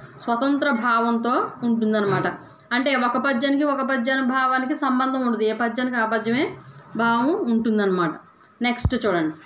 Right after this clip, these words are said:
Next ఈ పాఠం యొక్క ముఖ్య ఉద్దేశం ఏంటో తెలుసుకుందాం. నైతిక విలువను పెంపొందింపజేసే వివిధ శతకాల్లో నీతులను తెలియజెప్పడం ఈ పాఠ్యభాగ ఉద్దేశం. అయితే ఈ పాఠ్యభాగం యొక్క ముఖ్య ఉద్దేశం ఏంటట?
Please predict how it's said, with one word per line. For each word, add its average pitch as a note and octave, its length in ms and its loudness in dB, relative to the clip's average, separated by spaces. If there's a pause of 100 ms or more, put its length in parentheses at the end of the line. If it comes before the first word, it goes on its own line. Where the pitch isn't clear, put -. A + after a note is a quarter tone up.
(1600)
Next C4+ 300 0 (280)
ఈ C4 80 0
పాఠం C4 360 0
యొక్క C#4 160 0
ముఖ్య B3+ 400 0
ఉద్దేశం B3+ 460 0
ఏంటో B3 180 2
తెలుసుకుందాం. G3+ 600 -2 (880)
నైతిక C#4 460 2
విలువను D#4 440 2
పెంపొందింపజేసే C4+ 880 0
వివిధ A#3 320 0
శతకాల్లో C4 640 0
నీతులను A#3+ 500 0
తెలియజెప్పడం A#3+ 540 0
ఈ C#4+ 60 2
పాఠ్యభాగ B3 800 0
ఉద్దేశం. F#3+ 720 0 (440)
అయితే G#3 220 0
ఈ B3 80 2
పాఠ్యభాగం A3+ 640 0
యొక్క B3+ 140 -2
ముఖ్య A3+ 280 -2
ఉద్దేశం B3 420 -2
ఏంటట? B3 300 0